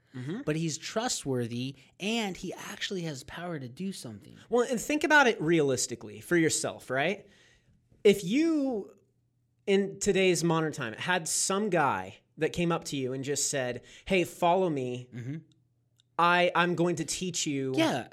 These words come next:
Speaker 1: the ways of salvation," or whatever. Uh, you think,
Speaker 2: <laughs>
Speaker 1: "Okay, you nutcase,"
Speaker 2: I'd have to
Speaker 1: like,
Speaker 2: ask,
Speaker 1: whatever.
Speaker 2: "Why should I follow you? What's different about you?"
Speaker 1: Yeah,
Speaker 2: Anybody
Speaker 1: yeah.
Speaker 2: can say those words.
Speaker 1: Exactly. And, and not only that, there were other people that were saying those words back
Speaker 2: There
Speaker 1: then.
Speaker 2: were other Messiah figures who were saying that they were the,
Speaker 1: Yeah,
Speaker 2: the chosen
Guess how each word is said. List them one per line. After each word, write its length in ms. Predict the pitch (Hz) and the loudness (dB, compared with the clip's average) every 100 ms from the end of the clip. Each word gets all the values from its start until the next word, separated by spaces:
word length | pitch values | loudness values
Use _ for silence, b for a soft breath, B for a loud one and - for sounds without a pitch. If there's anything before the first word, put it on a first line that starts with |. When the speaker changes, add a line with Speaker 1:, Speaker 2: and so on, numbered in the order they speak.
| - | -4
Speaker 1:
the 120 | 160 | 0
ways 280 | 165 165 139 | 4 2 2
of 80 | 135 | -2
salvation," 680 | 156 131 131 135 135 127 123 | -2 0 0 -2 -4 -6 -6
or 80 | |
whatever. 360 | 127 123 123 123 | -4 -2 -2 -2
Uh, 280 | 139 151 156 | 0 0 2
you 80 | 175 | 2
think, 140 | 190 160 | 4 4
Speaker 2:
<laughs> 40 | |
Speaker 1:
"Okay, 420 | 175 202 208 180 151 | 4 2 2 2 2
you 160 | 139 | 0
nutcase," 340 | 135 139 - 156 | -2 -6 0 2
Speaker 2:
I'd 80 | 214 | 4
have 140 | 240 | 4
to 60 | 220 | 6
Speaker 1:
like, 120 | 214 | 6
Speaker 2:
ask, 100 | 226 | 6
Speaker 1:
whatever. 300 | 226 226 156 | 6 6 4
Speaker 2:
"Why 640 | 151 151 160 233 185 156 139 | 4 2 4 4 4 0 -4
should 200 | - 180 | 0 2
I 80 | 151 | 2
follow 220 | 156 151 | 0 0
you? 160 | 143 147 | -2 -2
What's 260 | 185 196 | -2 0
different 280 | 214 214 214 | 0 0 -2
about 180 | 190 147 | -4 -6
you?" 460 | 151 160 123 98 B B | -2 0 0 -4 B B
Speaker 1:
Yeah, 180 | 196 240 | 0 4
Speaker 2:
Anybody 220 | 392 240 | 6 6
Speaker 1:
yeah. 120 | 285 269 | 6 2
Speaker 2:
can 80 | 202 | 0
say 200 | 202 180 | -2 0
those 200 | 175 175 | -2 -2
words. 320 | 226 113 240 | -2 2 2
Speaker 1:
Exactly. 640 | 196 185 247 269 226 - B - | 2 0 -2 -2 -2 -4 B 0
And, 120 | 208 | 2
and 320 | 208 190 - | 2 -2 -4
not 160 | 165 185 | -10 -8
only 140 | 214 185 | -8 -4
that, 240 | 220 208 - - | -2 -2 -8 -4
there 160 | 165 | 0
were 220 | 165 175 190 | 2 2 2
other 180 | 202 | 0
people 280 | - 196 185 | -2 -4 0
that 140 | 175 170 | 0 4
were 140 | 302 | 4
saying 320 | 349 196 147 | 4 0 0
those 180 | 123 117 | -2 -2
words 260 | 127 110 - | -2 -4 -4
back 160 | 117 | -6
Speaker 2:
There 100 | 123 | -2
Speaker 1:
then. 80 | 127 | 2
Speaker 2:
were 120 | 175 | 4
other 260 | 202 208 185 | 6 4 2
Messiah 680 | 143 143 139 139 156 143 139 | -2 -2 -2 0 0 2 -2
figures 420 | - 151 131 104 | -4 -6 -6 -10
who 60 | 127 | -10
were 60 | 123 | -8
saying 320 | - 131 120 | -4 -4 -4
that 140 | 117 | -6
they 120 | 117 110 | -6 -6
were 340 | 117 107 107 | -6 -6 -4
the, 40 | |
Speaker 1:
Yeah, 260 | 311 466 247 | 0 0 -2
Speaker 2:
the 80 | 135 | -6
chosen 160 | - | 0